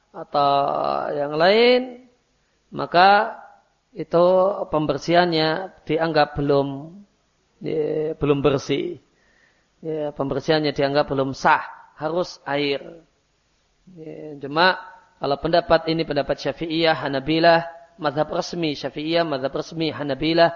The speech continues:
yang mengharuskan air, ini punya problem. Problem kalau anak ngompol, ya.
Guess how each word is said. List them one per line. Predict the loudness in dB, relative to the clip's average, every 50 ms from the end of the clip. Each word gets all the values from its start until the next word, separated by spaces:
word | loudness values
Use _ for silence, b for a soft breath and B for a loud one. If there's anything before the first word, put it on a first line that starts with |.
| B B B B B B B -12
yang | -10 -8 -8
mengharuskan | -6 -6 -4 -6 -6 -4 -4 -4 -4 -2
air, | -2 0 0 0 0 -2
ini | -4 -6
punya | -4 -2 -2 0 0 0 -2 -2
problem. | 0 0 0 2 2 6 6 6 6 4 0 -12 -14 -16
Problem | -10 -4 -4 -4 -4 -2 -4 -4 -2 0
kalau | 2 4 4 4 4 2
anak | 2 -2 -2 0 -2 -2 -2 -4
ngompol, | -4 -4 -4 -2 2 6 6 6 6 4 2 -2 -6 -8 -6
ya. | -6 -6 -8 -10